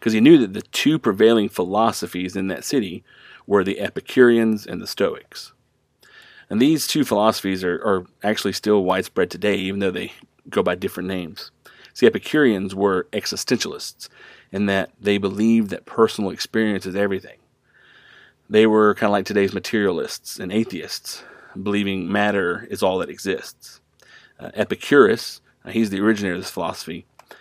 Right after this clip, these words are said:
um, had this most famous saying, "Eat, drink, and be merry, for tomorrow we die."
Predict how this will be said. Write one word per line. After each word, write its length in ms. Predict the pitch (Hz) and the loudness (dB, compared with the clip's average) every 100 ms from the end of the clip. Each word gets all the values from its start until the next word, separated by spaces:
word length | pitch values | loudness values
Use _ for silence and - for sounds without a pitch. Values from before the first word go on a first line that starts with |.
| _ | _
um, 580 | - 92 85 78 82 - _ _ _ _ _ _ _ _ _ - | -10 -8 -6 -10 -12 -16 _ _ _ _ _ _ _ _ _ -12
had 240 | - 107 | -8 -6
this 140 | 107 | -2
most 240 | 110 104 - | 0 0 0
famous 260 | 104 98 | -2 -2
saying, 320 | - 107 110 98 | -2 0 0 -4
"Eat, 240 | 104 110 | -4 -4
drink, 300 | 104 107 104 | -2 -4 -2
and 80 | 101 | -4
be 100 | 101 | -4
merry, 300 | 101 113 107 | -2 -2 -2
for 140 | - | -4
tomorrow 340 | 95 101 101 98 | -8 -2 0 0
we 140 | 90 | -2
die." 360 | 92 92 65 | -6 -6 -8